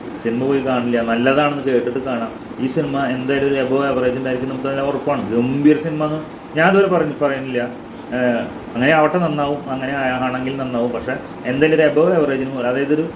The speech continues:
പത്തിൽ ഒരു ഏഴ് എട്ട് മാർക്കെങ്കിലും കിട്ടിയാൽ മതി നമുക്ക്, എന്നാൽ തന്നെ വമ്പൻ വിജയമാവും.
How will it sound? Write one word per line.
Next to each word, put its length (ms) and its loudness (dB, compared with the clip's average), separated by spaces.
പത്തിൽ 540 4
ഒരു 300 2
ഏഴ് 300 8
എട്ട് 240 0
മാർക്കെങ്കിലും 400 -2
കിട്ടിയാൽ 220 -2
മതി 180 -4
നമുക്ക്, 260 -6
എന്നാൽ 340 -2
തന്നെ 140 -2
വമ്പൻ 320 -2
വിജയമാവും. 840 -4